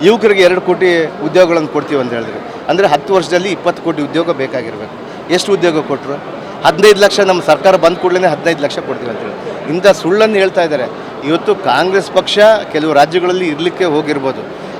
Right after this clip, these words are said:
ಅವರ ಹಿಂಬದಿಯಿಂದ ಬಂದು, ಹಿಂದಿನ ಬಾಗಿಲಿಂದ ಬಂದು ಅವ್ರು ಆಡಳಿತ ಮಾಡ್ಕೊತಿರ್ಬೋದು. ಆದರೆ ಕಾಂಗ್ರೆಸ್ ಪಕ್ಷ ನ್ಯಾಯ ಪ-, ನ್ಯಾಯಪರವಾಗಿರೋದು, ಪ್ರಜಾಪ್ರಭುತ್ವವನ್ನು ಉಳಿಸ್ಕೊಂಡು ಹೋಗೋಂಥ ಪಕ್ಷ ಆಗಿದೆ. ಇವತ್ತು ಆ ಪಕ್ಷ ಇವತ್ತಲ್ಲ ನಾಳೆ ಕೇಂದ್ರ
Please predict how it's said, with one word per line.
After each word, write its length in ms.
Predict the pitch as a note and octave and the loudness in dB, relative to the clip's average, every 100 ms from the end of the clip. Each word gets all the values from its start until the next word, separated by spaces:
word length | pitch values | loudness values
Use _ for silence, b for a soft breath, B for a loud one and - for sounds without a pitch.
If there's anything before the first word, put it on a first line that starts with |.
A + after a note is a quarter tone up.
| C3 | 2
ಅವರ 140 | D#3+ D#3+ | 4 4
ಹಿಂಬದಿಯಿಂದ 720 | D3 C#3+ C#3 F3 F#3 F3+ F3+ | 4 0 -2 2 2 4 2
ಬಂದು, 420 | D#3+ F3 F3+ G3 | 4 2 4 2
ಹಿಂದಿನ 300 | E3 E3+ F3+ | 2 0 0
ಬಾಗಿಲಿಂದ 360 | E3+ E3+ E3+ E3 | 2 0 0 -2
ಬಂದು 280 | D3+ F#3 | -4 0
ಅವ್ರು 160 | G3+ D3+ | 2 4
ಆಡಳಿತ 260 | D3 E3 D#3 | 2 0 -4
ಮಾಡ್ಕೊತಿರ್ಬೋದು. 680 | C#3 C#3+ D3 C3 B2+ B2 A2 | -2 -4 -4 -8 -8 -6 -2
ಆದರೆ 340 | D#3 A3+ F#3 - B B - | 0 2 0 0 B B 0
ಕಾಂಗ್ರೆಸ್ 400 | C#3+ F3 F3 - | 2 2 -2 -4
ಪಕ್ಷ 200 | D#3+ - | -6 -2
ನ್ಯಾಯ 340 | D3+ C3+ E3 | 0 2 2
ಪ-, 260 | E3+ D#3 D3+ | 2 0 0
ನ್ಯಾಯಪರವಾಗಿರೋದು, 880 | C3+ D3 D#3+ D#3 D#3 D3+ D3+ D#3 G#3 A#3 B B - | 2 0 2 0 0 0 0 2 0 0 B B -4
ಪ್ರಜಾಪ್ರಭುತ್ವವನ್ನು 960 | D3+ D#3+ F3 E3+ E3 E3+ E3 D#3 C3+ | 0 2 2 2 -2 -2 -2 -2 -2
ಉಳಿಸ್ಕೊಂಡು 380 | D#3+ E3 G3 F3+ | -4 -2 0 0
ಹೋಗೋಂಥ 280 | E3+ D#3+ D3+ | 0 -2 -4
ಪಕ್ಷ 320 | C#3 C#3 - | -4 -4 0
ಆಗಿದೆ. 420 | D#3 D3+ G#3 C#4 - B B | 0 2 4 4 2 B B
ಇವತ್ತು 260 | C#3+ E3+ F3+ | -4 0 2
ಆ 80 | D3+ | 2
ಪಕ್ಷ 280 | D#3+ D3+ | 2 0
ಇವತ್ತಲ್ಲ 540 | G#3 E3 E3 E3+ F#3 F#3 | 2 2 2 0 2 2
ನಾಳೆ 280 | E3+ E3 E3 | 2 0 0
ಕೇಂದ್ರ 260 | D3+ D#3+ | -2 -2